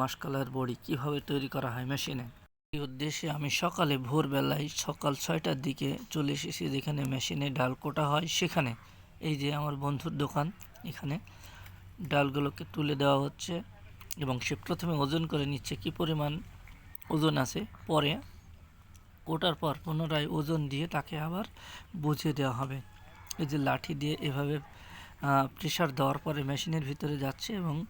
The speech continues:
মিশ্রণটি নিচে বের হচ্ছে। আজকে অনেক লোক এসেছে, অনেক পুরুষ, অনেক মহিলা, কি পরিমাণ ভিড় যা না দেখলে আপনারা বুঝতে পারতেন না। এই যে দেখেন, সবাই নিয়ে চলে আসছে আস্তে আস্তে।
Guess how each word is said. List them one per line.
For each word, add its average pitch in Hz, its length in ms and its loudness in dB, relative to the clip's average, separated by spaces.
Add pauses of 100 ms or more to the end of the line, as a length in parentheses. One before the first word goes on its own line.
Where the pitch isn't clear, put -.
(300)
মিশ্রণটি 165 580 0
নিচে 147 260 0
বের 139 200 4
হচ্ছে। - 300 -4 (1400)
আজকে - 220 -2 (180)
অনেক 165 180 2 (220)
লোক 156 140 2 (100)
এসেছে, 151 320 -2 (380)
অনেক 156 240 0 (100)
পুরুষ, 165 300 0
অনেক 151 200 -2 (160)
মহিলা, 143 380 0
কি - 100 -8
পরিমাণ 151 380 -2 (120)
ভিড় 151 180 4 (840)
যা 143 100 12 (160)
না 139 120 2
দেখলে 147 360 -2
আপনারা 143 320 -2
বুঝতে 135 260 -6
পারতেন 139 320 -6 (100)
না। 123 60 -4 (240)
এই 156 100 -4
যে 143 200 -4
দেখেন, 151 300 -2
সবাই 160 380 4
নিয়ে 143 300 0
চলে 147 220 0
আসছে - 240 -8
আস্তে - 260 -8
আস্তে। - 240 -12